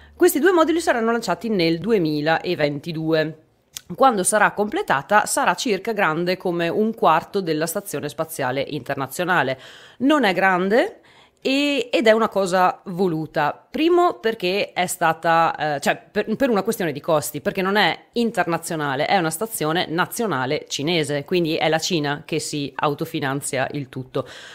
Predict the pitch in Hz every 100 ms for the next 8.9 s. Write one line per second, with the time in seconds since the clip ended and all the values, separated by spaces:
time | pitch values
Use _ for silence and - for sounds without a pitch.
0 | - _ 339 269 - 285 240 190 220 208
1 | 233 175 139 139 - 170 170 - 151 139
2 | 160 151 - 214 247 247 190 233 156 147
3 | 156 151 151 - 160 165 240 269 151 127
4 | 135 135 - - 131 120 117 107 101 85
5 | - - 147 139 139 156 147 160 143 -
6 | 117 113 110 180 - 127 - 156 139 127
7 | - 143 - 131 123 339 - 107 104 113
8 | - 123 - - 202 117 104 101